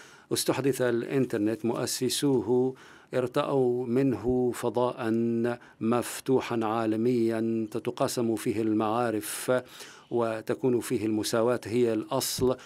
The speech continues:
والحريات هي المنطلق.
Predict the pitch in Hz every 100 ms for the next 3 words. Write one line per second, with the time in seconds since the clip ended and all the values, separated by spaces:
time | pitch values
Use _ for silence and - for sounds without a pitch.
0 | - 123 110 120 120 117 117 113 - 123
1 | 113 - - - _ - - 113 123 117
2 | 113 107 107 107 95 95 - - 101